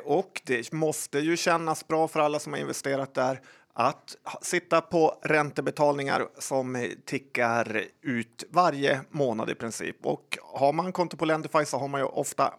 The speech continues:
eller man har en extremt, eh, diversifierad, eh, portfölj med ofta hundratals, jag tror vi, vi har över tusen lån, eh, som, eh, varje månad tickar in både ränta och amortering.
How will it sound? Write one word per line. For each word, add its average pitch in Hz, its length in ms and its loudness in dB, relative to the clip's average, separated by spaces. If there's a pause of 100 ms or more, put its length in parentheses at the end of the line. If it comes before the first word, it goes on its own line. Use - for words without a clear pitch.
(240)
eller 123 180 2
man 113 120 -2
har 135 380 0
en - 140 -6
extremt, - 840 -6
eh, - 540 -12
diversifierad, 113 1040 -2
eh, 107 100 -8
portfölj 107 500 -4
med 127 160 -4
ofta 151 340 0
hundratals, 143 680 0
jag 127 100 -4
tror 151 180 -4
vi, 147 220 -2
vi 165 440 -2
har 139 180 0
över 117 240 -2
tusen 151 680 -2
lån, 113 400 -2 (340)
eh, 113 260 -6
som, 113 400 -6
eh, - 400 -6
varje 185 260 2
månad 151 300 0
tickar 135 240 -2
in 123 140 -4
både 135 220 -2
ränta 120 340 -6
och - 440 -12
amortering. - 520 -6